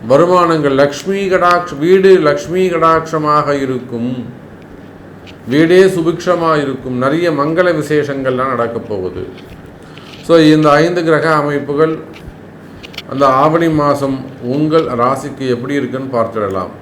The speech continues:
வாருங்கள். அன்பார்ந்த கடகராசி நேயர்களே, அப்போ உங்களுக்கு இந்த ஆவணி மாசம் எப்படி இருக்கும்? சூரியன் ஆட்சி பலம் பெறுகிறார். ஏன்னா கடகத்துக்கு ரெண்டாம் அதிபதி சூரியன்.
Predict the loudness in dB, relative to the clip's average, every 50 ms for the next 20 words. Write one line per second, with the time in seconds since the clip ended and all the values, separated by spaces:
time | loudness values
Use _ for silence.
0 | -4 0 0 2 2 0 -2 -6 -8 -10 -12 -14 -16 -6 0 2 4 4 6 6
1 | 6 6 6 6 6 8 8 8 8 6 4 2 -2 -6 -12 -16 -18 -20 -20 -20
2 | -20 -20 -20 -20 -20 -20 -20 -20 -20 -20 -20 -20 -20 -20 -4 2 4 6 8 8
3 | 8 8 8 8 8 6 4 2 2 2 0 0 -4 -6 -10 -10 -6 -4 -2 0
4 | 0 0 -2 -4 -8 -10 -12 -12 -14 -18 -20 -20 -20 -20 -20 -20 -20 -20 -20 -20
5 | -20 -20 -20 -20 -20 -20 -20 -20 -20 -20 -20 -14 -4 0 0 4 6 6 8 8
6 | 8 8 6 6 4 4 6 6 6 6 4 4 2 2 4 6 6 8 8 8
7 | 8 6 6 4 4 4 2 2 2 0 0 -2 0 0 0 0 0 0 0 0
8 | 0 0 -2 -2 -4 -6 -8 -8 -8 -10 -12 -16 -20 -20 -20 -20 -20 -20 -20 -20
9 | -20 -20 -20 -20 -20 -20 -20 -20 -20 -20 -20 -20 -20 -20 -20 -20 -6 2 4 6
10 | 6 8 6 6 6 6 4 4 4 2 2 4 4 4 4 4 4 6 6 8
11 | 6 6 6 4 4 4 4 4 4 2 2 2 4 4 4 4 4 2 2 0
12 | -2 0 0 2 2 4 2 4 6 6 8 8 8 6 4 2 0 0 -2 -2
13 | -4 -2 -2 -2 -2 -2 -4 -8 -10 -12